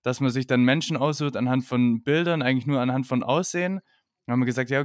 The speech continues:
cool, der, der sieht irgendwie aus wie ein, wie ein cooler Bösewicht. Äh, die sieht aus wie ein, wie eine, äh, diabolische C E O, haben uns eben die Leute ausgesucht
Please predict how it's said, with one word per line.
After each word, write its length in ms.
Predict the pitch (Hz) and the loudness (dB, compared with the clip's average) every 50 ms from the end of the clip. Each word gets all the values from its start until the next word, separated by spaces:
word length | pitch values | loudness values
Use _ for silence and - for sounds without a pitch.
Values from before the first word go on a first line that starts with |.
| 139 | -2
cool, 100 | 165 180 | -4 -2
der, 220 | 156 147 143 143 135 | 0 0 0 0 -2
der 160 | 127 143 139 | -2 -4 -4
sieht 140 | 143 143 131 | -2 -2 0
irgendwie 260 | 139 151 151 143 135 | 0 0 2 2 2
aus 200 | 120 147 143 - | 2 0 0 0
wie 80 | 139 | 0
ein, 220 | 139 135 127 127 - _ _ _ _ _ | 0 2 0 -2 -6 _ _ _ _ _
wie 100 | _ 131 | _ -2
ein 60 | 131 123 | -2 0
cooler 240 | - 160 151 147 | 2 4 4 4
Bösewicht. 640 | 123 113 151 175 185 190 180 175 185 190 170 - - - | 4 4 2 2 2 2 0 2 0 0 0 -4 -8 -4
Äh, 380 | - 139 139 135 135 131 127 - _ _ _ _ _ _ _ _ _ - | -2 0 2 2 2 2 0 -4 _ _ _ _ _ _ _ _ _ -4
die 120 | 143 143 | -4 -2
sieht 180 | 131 143 127 120 | -2 0 2 2
aus 220 | 131 147 143 147 | 2 2 2 2
wie 80 | 143 143 | 2 2
ein, 180 | 139 131 120 | 4 2 2
wie 80 | 117 131 | 2 2
eine, 680 | 127 131 123 123 120 113 110 98 73 - 117 117 113 | 4 4 4 4 2 2 0 -2 -2 -2 0 0 0
äh, 40 | 117 | -2
diabolische 580 | 117 127 127 120 110 147 160 170 160 147 - 151 | 0 0 0 2 2 2 2 2 0 -2 -2 -4
C 280 | 139 - - 147 147 | -4 -2 -2 0 2
E 40 | 139 | 2
O, 360 | 127 139 165 170 175 160 - | 2 2 2 0 0 -2 -4
haben 160 | 139 135 135 135 | -2 0 0 0
uns 140 | 131 123 | 2 2
eben 140 | 123 135 135 | 0 0 0
die 60 | 131 | 0
Leute 320 | 127 131 135 160 160 170 156 | 2 2 2 4 4 2 0
ausgesucht 500 | 156 160 - - 165 143 156 170 156 | 0 -2 -4 -8 -8 -8 -6 -8 -8